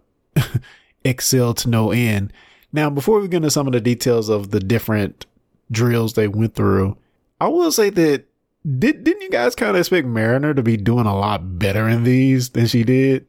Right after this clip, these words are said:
'Cause it, it felt like they, it felt like they made her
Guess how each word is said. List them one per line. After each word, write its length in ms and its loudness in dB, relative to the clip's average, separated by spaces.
'Cause 160 0
it, 100 -10
it 80 2
felt 220 2
like 180 2
they, 600 2
it 100 0
felt 180 0
like 220 -2
they 160 2
made 380 0
her 680 2